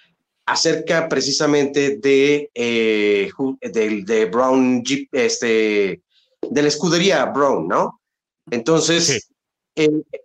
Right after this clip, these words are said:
Speaker 1: lo, lo conduce Keanu Reeves,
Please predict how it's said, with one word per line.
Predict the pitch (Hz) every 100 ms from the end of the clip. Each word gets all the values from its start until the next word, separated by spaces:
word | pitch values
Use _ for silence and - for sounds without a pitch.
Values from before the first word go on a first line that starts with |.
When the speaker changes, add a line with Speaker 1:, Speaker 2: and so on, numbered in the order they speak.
| _
Speaker 1:
lo, | - 139 139 135
lo | 131 131
conduce | 131 131 131 185 - 175 170
Keanu | 147 139 156 151
Reeves, | 156 - - -